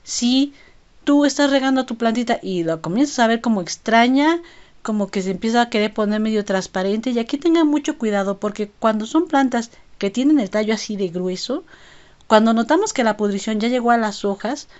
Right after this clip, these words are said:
lo más probable es que el tallo ya esté afectado y es cuando ya no es posible salvarlas.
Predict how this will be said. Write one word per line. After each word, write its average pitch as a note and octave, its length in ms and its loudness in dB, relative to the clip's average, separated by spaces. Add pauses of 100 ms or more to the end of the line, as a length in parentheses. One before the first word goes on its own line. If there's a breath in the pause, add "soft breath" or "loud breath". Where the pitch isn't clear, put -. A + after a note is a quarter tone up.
(280 soft breath)
lo G3 80 -2
más A#3 180 0
probable B3 320 4
es B3+ 60 -6
que G3 100 -4
el F#3 80 -4
tallo F#3+ 200 -2
ya G3 100 -2
esté G3+ 200 -6
afectado G3 560 -4 (340 soft breath)
y A3 120 2
es A3+ 100 2
cuando A#3 280 2
ya A#3 200 2
no A#3 160 2
es A#3 140 0
posible G3+ 400 -4
salvarlas. G#3+ 640 0